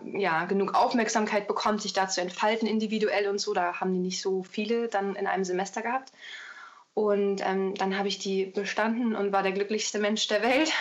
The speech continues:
<laughs> weil für mich, glaub ich, die Welt untergegangen, wenn das nicht geklappt hätte, total. Und dann, ja, drei Jahre, äh, Blut und Wasser geschwitzt.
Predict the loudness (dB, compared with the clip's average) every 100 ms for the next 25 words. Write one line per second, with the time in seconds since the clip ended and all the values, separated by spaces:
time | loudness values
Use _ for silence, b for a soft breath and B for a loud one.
0 | 0 2 4 4 0 -2 0 2 2 0
1 | 0 0 4 2 4 2 4 4 4 2
2 | 2 -2 0 2 2 0 0 -2 0 2
3 | 4 4 2 B B B B B B B
4 | -2 0 2 2 2 2 2 0 -2 -16
5 | -6 0 2 2 2 2 0 -2 -10 -8
6 | -4 -2 -2 -4 -12 b b b -6 -4
7 | -2 0 2 0 0 0 -2 -4 -2